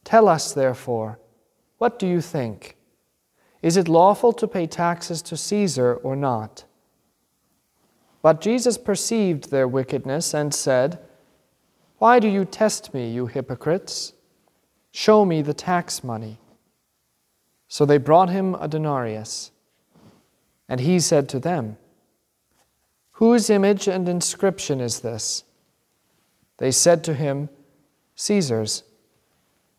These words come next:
And he said to them, "Render therefore to Caesar the things that are Caesar's, and to God the things that are God's." When they had heard these words, they marveled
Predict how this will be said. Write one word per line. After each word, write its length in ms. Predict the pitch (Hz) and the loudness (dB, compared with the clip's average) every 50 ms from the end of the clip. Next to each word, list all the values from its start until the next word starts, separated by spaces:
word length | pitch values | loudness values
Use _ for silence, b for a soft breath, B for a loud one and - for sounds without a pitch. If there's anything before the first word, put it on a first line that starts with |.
| _ _ - | _ _ -2
And 140 | - 143 139 | 0 0 0
he 220 | 143 175 196 190 | 2 2 0 0
said 320 | 175 - 180 175 160 147 - | 2 2 2 2 2 2 -2
to 120 | - 143 | -6 -4
them, 380 | 143 180 196 156 117 107 110 - _ _ _ _ _ _ _ _ _ _ _ _ _ _ _ _ _ _ _ _ _ _ _ - | -2 -2 -2 -2 -4 -6 -10 -16 _ _ _ _ _ _ _ _ _ _ _ _ _ _ _ _ _ _ _ _ _ _ _ 2
"Render 360 | 135 160 202 226 233 214 208 190 | 4 6 6 6 6 4 4 4
therefore 560 | 180 180 180 175 170 - 175 165 165 160 156 | 4 4 4 2 2 2 4 6 6 6 4
to 120 | 160 - 156 | 0 -2 -6
Caesar 600 | - - - 220 220 220 185 127 123 120 120 120 | -4 -4 -2 -2 0 0 -2 -2 -2 -4 -4 -4
the 120 | 131 143 | -4 -6
things 420 | 143 - 190 170 156 147 131 - | -4 -4 -4 -2 -2 -4 -4 -4
that 120 | - 135 131 | -2 0 0
are 80 | 135 | 0
Caesar's, 640 | 131 - - 196 190 165 123 120 110 110 107 - - _ _ _ _ _ _ _ _ _ _ - | 0 0 0 0 0 0 -2 -2 -4 -4 -6 -8 -12 _ _ _ _ _ _ _ _ _ _ -12
and 100 | - 127 | -10 -6
to 80 | 131 139 | -6 -2
God 460 | 127 156 165 175 185 190 185 170 - | 2 4 6 6 6 6 4 2 0
the 100 | 180 175 | -4 -4
things 380 | - - 170 160 156 147 - | -2 -2 -4 -2 -2 -4 -6
that 100 | - 143 | -6 -4
are 80 | 139 139 | -4 -4
God's." 640 | 123 131 127 120 110 110 107 104 - - - - _ _ _ _ _ _ _ _ _ _ _ _ _ _ _ _ _ _ _ _ _ _ _ _ _ _ _ _ - | -2 -2 -2 -2 -2 -4 -6 -8 -12 -16 -20 -20 _ _ _ _ _ _ _ _ _ _ _ _ _ _ _ _ _ _ _ _ _ _ _ _ _ _ _ _ 2
When 200 | 170 180 185 190 | 4 4 4 4
they 160 | 196 202 202 | 4 4 4
had 160 | 190 180 170 | 4 2 0
heard 320 | 156 165 196 202 196 170 156 | 0 2 2 2 2 2 0
these 320 | 185 196 196 185 156 139 | 0 0 0 0 0 0
words, 420 | 127 135 127 120 123 139 143 143 | 0 2 2 2 2 2 0 -2
they 140 | - 151 151 | -2 0 0
marveled 640 | 151 147 147 160 180 196 175 131 120 110 110 110 - | 0 0 0 2 2 2 2 0 0 -2 -4 -4 -6